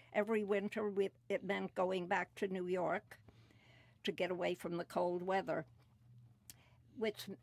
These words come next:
which in turn made it very hard in my, in my youth to go through my schooling, because it was a case where I never started any of my classes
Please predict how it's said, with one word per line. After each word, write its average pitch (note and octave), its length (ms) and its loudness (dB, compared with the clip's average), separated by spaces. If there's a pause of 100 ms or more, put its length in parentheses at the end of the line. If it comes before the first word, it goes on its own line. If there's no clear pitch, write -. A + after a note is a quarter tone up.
(120)
which A3+ 420 0
in G#3 220 2
turn G#3+ 500 2
made G3 240 4
it - 140 -2
very A3+ 360 0
hard G#3 520 4
in F#3 180 0
my, F3 140 -2 (420)
in G#3+ 160 2
my G3+ 160 2
youth F#3+ 600 2 (520)
to G3 120 0
go G3 200 4
through G#3 300 4
my G3 260 0
schooling, F3 840 0
because F3 500 0
it F3 80 -8
was F3 200 -4
a G3+ 60 -8
case G3 440 -4
where F3 300 -2 (420)
I F3+ 140 2
never G#3+ 340 2
started F#3+ 720 2
any A#3 240 2
of B3+ 80 2
my A3+ 200 0
classes F3+ 800 0